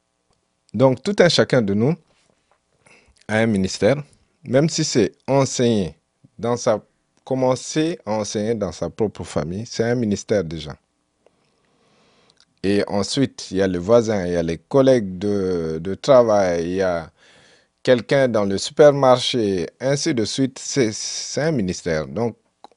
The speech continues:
on ne peut pas se dire qu'on est chrétien si, si on ne... Si on a, on ne met pas,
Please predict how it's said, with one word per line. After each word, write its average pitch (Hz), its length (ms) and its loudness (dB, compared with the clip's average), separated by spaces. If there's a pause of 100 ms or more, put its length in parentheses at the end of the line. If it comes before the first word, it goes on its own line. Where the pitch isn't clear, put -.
(180)
on 127 80 2
ne 127 80 2
peut 143 160 2
pas 151 160 4
se - 160 0
dire 110 260 -2
qu'on 113 160 0
est 101 140 -4
chrétien 143 460 -4
si, 147 340 -8 (1400)
si 131 300 0
on 113 140 2
ne... 95 520 0 (1300)
Si - 220 -4
on 151 160 0
a, 85 400 -4 (340)
on 123 140 -4
ne 117 340 0
met 117 320 2
pas, 156 520 2